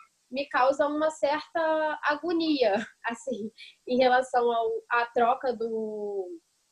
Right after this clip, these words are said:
a não, a troca do ministro da Saúde e o quanto isso interfere na vida do ves-, dos vestibulandos, né? Além disso, também falar sobre a, a falta de, é, acho que foi o Guilherme que falou sobre a falta de ciência, né?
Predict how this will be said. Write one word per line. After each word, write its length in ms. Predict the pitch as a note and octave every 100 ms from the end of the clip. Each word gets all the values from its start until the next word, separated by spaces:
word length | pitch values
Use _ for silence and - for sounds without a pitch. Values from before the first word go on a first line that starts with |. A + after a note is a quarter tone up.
| _ _ _ _
a 80 | A#3
não, 280 | A#3 C#4 -
a 180 | A3+ G#3+
troca 400 | - A#3 D4 C4+
do 300 | A3 A3 G#3
ministro 400 | G#3+ A3+ A#3+ C#4
da 120 | A3
Saúde 440 | A#3 A3+ A#3 D4 C4
e 40 |
o 80 | C#4+
quanto 320 | D4+ E4+ F#4
isso 300 | G4 E4+ F#4+ - - _
interfere 600 | E4+ E4 F#4 - D4+ B3+
na 120 | B3 A#3+
vida 240 | B3 A#3
do 80 | A#3+
ves-, 260 | B3 B3 _
dos 200 | A3 A3+
vestibulandos, 840 | A#3 A#3 - A3+ G#3 F#3+ F#3+ G#3
né? 220 | A3+ F#3+ F#3 _ _ _ _ _ _
Além 340 | B3 C#4+ D#4 D4+
disso, 460 | C4 D4 F4 D#4
também 420 | C4 B3 A#3 C#4 D4
falar 340 | C#4 B3+ C4
sobre 320 | - C4 C#4
a, 400 | C4+ C4 B3+ A3+ - A#3+
a 140 | A#3 A#3
falta 380 | C4 C4+ D4+ E4
de, 380 | C4 C4+ B3 -
é, 320 | G3 G#3+ G3 F#3+ F#3+
acho 120 | A#3
que 40 | -
foi 120 | B3
o 40 |
Guilherme 320 | C#4 A#3+ C4
que 80 | B3+
falou 240 | B3 A3+ A3+
sobre 180 | A3
a 80 | G3+
falta 300 | G#3 G3 A#3
de 80 | -
ciência, 640 | - A3+ F#3 A#3+ B3 G#3
né? 240 | G3 A3